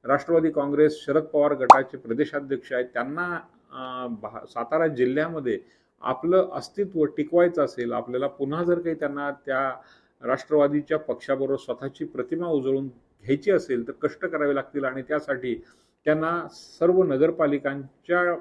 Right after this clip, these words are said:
अ, ठिकाणी आपला नगराध्यक्ष, नगरसेवक उभे करणं गरजेचं आहे. साताऱ्यामध्ये डॉक्टर संदीप काटे मॅरेथॉन, हिल मॅरेथॉन जे आहे त्याचे जे, अ, मूळ संस्थापक आहेत किंवा ही संकल्पना ज्यांची आहे ते संदीप काटे यांनी,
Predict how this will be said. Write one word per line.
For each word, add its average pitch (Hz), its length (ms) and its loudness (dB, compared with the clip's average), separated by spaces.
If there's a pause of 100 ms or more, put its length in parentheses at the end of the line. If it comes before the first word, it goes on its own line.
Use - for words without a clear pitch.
(240)
अ, 127 160 -8
ठिकाणी 139 500 -2 (360)
आपला 147 240 0
नगराध्यक्ष, 147 640 2
नगरसेवक 127 640 0
उभे 117 220 0
करणं 120 300 -2
गरजेचं 123 340 0
आहे. 117 80 2
साताऱ्यामध्ये 170 760 2 (400)
डॉक्टर 151 380 10
संदीप 180 500 0
काटे 147 340 4
मॅरेथॉन, 120 560 0
हिल 139 200 -2
मॅरेथॉन 143 500 -4
जे 127 120 -4
आहे 123 100 0
त्याचे 123 320 -4
जे, 131 260 -4 (460)
अ, 131 60 -8
मूळ 160 360 6
संस्थापक 143 680 0
आहेत 127 200 2 (100)
किंवा 135 160 -4
ही 127 160 -8
संकल्पना 160 560 -2
ज्यांची 127 360 -2
आहे 117 80 -2
ते 147 360 -2 (340)
संदीप 165 360 2
काटे 123 480 2
यांनी, 190 560 -2